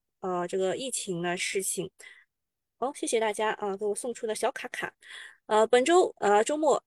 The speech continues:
呃，第一个是，呃，乌冬面的局势有明显的缓和。呃，为什么呢？首先是，呃，乌代表说双方将致力签一份全面和综合的协议，会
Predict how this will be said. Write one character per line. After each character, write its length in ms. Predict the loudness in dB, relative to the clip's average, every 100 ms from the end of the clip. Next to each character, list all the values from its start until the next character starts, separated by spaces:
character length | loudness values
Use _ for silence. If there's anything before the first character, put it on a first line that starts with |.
| _
呃， 320 | 0 2 2
第 160 | 2 4
一 80 |
个 220 | 6 6 6
是， 580 | 6 10 10 10 6 2
呃， 140 | 2
乌 120 | 2
冬 100 | 2
面 140 | 2 2
的 80 | 2
局 160 | 2
势 440 | 2 6 6 4 2
有 440 | 6 6 6 2 2
明 180 | 2 4
显 220 | 4 6
的 100 | 4
缓 220 | 0 -6
和。 300 | -2 2 2 0 -20 -20 _
呃， 360 | 4 6 8 6
为 100 | 6
什 140 | 6 6
么 80 | 2
呢？ 320 | 0 -2 -2
首 240 | 2 4
先 240 | 4 6 6
是， 640 | 4 6 8 8 8 4 0
呃， 260 | 2 2
乌 160 | 4 6
代 180 | 8 6
表 360 | 4 2 -4
说 480 | -6 4 6 8 6
双 240 | 4 -2 0
方 380 | 2 4 2 -4 _
将 520 | 2 4 4 4 0 -2
致 220 | 0 4
力 200 | 6 6
签 260 | 4 0 0
一 60 | 2
份 260 | 4 4
全 320 | 2 4 4
面 320 | 4 4 4 4
和 160 | 2
综 240 | 2 4 4
合 200 | 4 2
的 100 | 4
协 300 | 2 2 2
议， 200 | 0 -2 -8 -20 -20 _
会 320 | 8 8 8